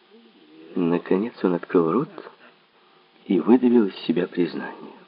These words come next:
Это... это была...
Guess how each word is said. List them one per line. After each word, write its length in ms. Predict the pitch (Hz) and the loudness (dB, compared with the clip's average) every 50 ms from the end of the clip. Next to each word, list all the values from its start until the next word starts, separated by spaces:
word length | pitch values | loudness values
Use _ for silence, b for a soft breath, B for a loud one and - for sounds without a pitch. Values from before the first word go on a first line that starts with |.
| _ _ _ _ _ _ _ _ _ _ _ _ _ _ _ _ _ _ _ _ _ _ _ 254 247 _ _ 240 240 _ _ _ _ _ _ _ _ - | _ _ _ _ _ _ _ _ _ _ _ _ _ _ _ _ _ _ _ _ _ _ _ _ -20 _ _ _ _ _ _ _ _ _ _ _ _ -6
Это... 800 | - - - - - - - B B B B B B B B B B B B B B B B B B B B B B B B B B B B - - - | -6 -6 -6 -8 -18 -18 -16 B B B B B B B B B B B B B B B B B B B B B B B B B B B B -20 -20 -18
это 380 | - - 50 - - - - - - - | -14 -12 -12 -12 -12 -12 -12 -14 -12 -8
была... 460 | - 190 185 190 190 - - - - | -8 -8 -8 -8 -10 -12 -12 -14 -16